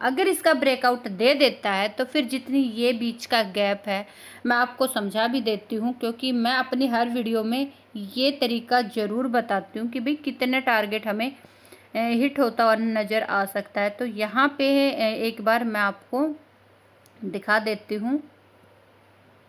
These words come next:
एक मिनट, अरे उठ जल,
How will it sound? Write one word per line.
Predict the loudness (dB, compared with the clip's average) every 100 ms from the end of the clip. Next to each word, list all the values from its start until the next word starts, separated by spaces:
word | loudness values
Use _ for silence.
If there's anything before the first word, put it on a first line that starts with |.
| _ _ _ -16
एक | -10 -8 -8 -8
मिनट, | -8 -6 -8 -12 -18 -20 _ _ _ _ _ _ _ _ _ _ _ _ _ _ _ _ _ _ _ _ _ _ _ -20 _ _ _ _ _ _ _ _ _ _
अरे | -12 -8
उठ | -8 -10 -10
जल, | -6 -4